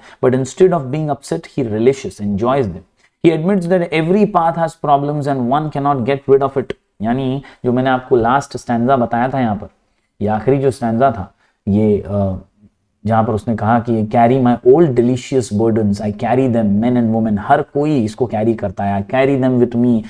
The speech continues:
I am filled with them and I will fill them in return।" यानी कहीं ना कहीं, अ, जर्नी में आपको कई उतार चढ़ाव फेस करने पड़ते हैं। मेन हो, वुमेन हो, आप किसी भी जाति, धर्म, भेद के हों, सभी को तो प्रॉब्लम्स फेस करने ही पड़ते हैं। He says, "The burden and problems fill me and I enjoy and tackle them and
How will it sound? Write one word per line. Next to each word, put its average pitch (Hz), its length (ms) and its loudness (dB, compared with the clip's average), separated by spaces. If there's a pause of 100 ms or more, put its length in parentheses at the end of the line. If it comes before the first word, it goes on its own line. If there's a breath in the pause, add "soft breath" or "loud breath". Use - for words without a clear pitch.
(160 loud breath)
I 139 120 2
am 127 220 0
filled 175 240 4
with 131 200 -2
them 120 280 -2
and 113 80 -4
I 120 460 -4
will 175 260 6
fill 143 240 -4
them 131 140 -2
in 117 200 0
return।" 113 280 0
यानी 117 180 -2
कहीं 127 240 -6
ना 151 60 -4
कहीं, 151 300 -4 (240 loud breath)
अ, 117 280 4
जर्नी 131 380 4
में 165 180 0 (180 loud breath)
आपको 156 260 0
कई 156 180 -2
उतार 151 240 0
चढ़ाव 156 240 -2
फेस 160 240 -6
करने 156 260 -2
पड़ते 151 260 -4
हैं। 143 80 -2
मेन 151 240 -2
हो, 139 120 -2
वुमेन 147 360 0
हो, 147 160 0
आप 143 140 0
किसी 143 220 -2
भी 151 100 0
जाति, 139 320 2
धर्म, 143 260 -2
भेद 139 240 0
के 143 140 0
हों, 147 220 4 (160 loud breath)
सभी 165 360 2
को 190 120 0
तो 175 80 2
प्रॉब्लम्स 160 400 -4
फेस 160 220 -2
करने 160 280 -2
ही 180 80 2
पड़ते 165 300 -4
हैं। 156 80 -10 (300 soft breath)
He 147 100 2
says, 170 220 4
"The 131 140 -2
burden 156 240 2
and 185 140 2
problems 160 400 0
fill 196 260 0
me 170 280 -2
and 151 40 -4
I 135 200 -4
enjoy 151 360 0
and 151 140 -8
tackle 135 300 0
them 120 280 -4
and 110 100 -4